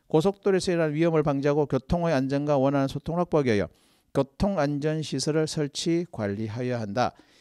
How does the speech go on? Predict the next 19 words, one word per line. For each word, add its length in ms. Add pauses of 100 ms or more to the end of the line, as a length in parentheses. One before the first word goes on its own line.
(240)
이 240
경우 440
고속도로의 720
관리자가 640
교통안전시설 800
설치하려면 540 (340)
경찰청장하고 920
협의, 500
경찰청장은 720
협의를 440
하는 180
거지 200
경찰청장이 1080 (340)
설치 600
관리자는 640
아니라는 420
점. 120 (640)
우리가 140
시내도로도 760